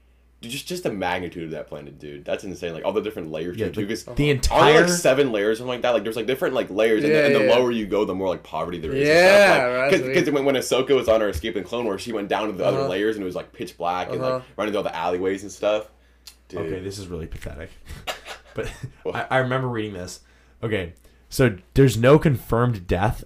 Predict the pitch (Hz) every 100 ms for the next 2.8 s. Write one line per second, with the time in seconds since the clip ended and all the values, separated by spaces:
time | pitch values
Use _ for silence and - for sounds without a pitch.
0 | - 92 78 - 87 101 117 131 _ _
1 | - 98 87 90 - _ - 92 120 -
2 | - 110 117 - 147 147 135 -